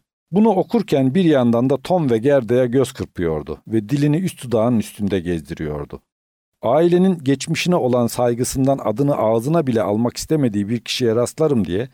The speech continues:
defterin sayfalarını karıştırmaktan kaçınmadı. Perşembe günü saat dörtte alışılmış konuklar geldi. Justus Kröger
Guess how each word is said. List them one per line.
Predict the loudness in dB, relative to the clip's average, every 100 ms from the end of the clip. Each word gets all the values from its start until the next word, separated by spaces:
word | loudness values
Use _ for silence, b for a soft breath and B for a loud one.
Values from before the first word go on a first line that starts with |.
| _ _ _ -2
defterin | -2 0 0 0
sayfalarını | 0 -2 0 0 0 -2
karıştırmaktan | -2 -4 -6 -4 -4 -4 -6
kaçınmadı. | -4 -6 -6 -6 -6 -10 -16 _ _ _ _ _ _ -4
Perşembe | -2 0 2 2 2
günü | 2 -2
saat | -2 -2 -2 -2 0
dörtte | 0 0 -2
alışılmış | 0 -2 -2 -4 -4
konuklar | -4 -4 -2 -2
geldi. | 0 0 -2 -6 -12 _ _ _
Justus | -10 -6 -2 -2
Kröger | 2 2 4 2 0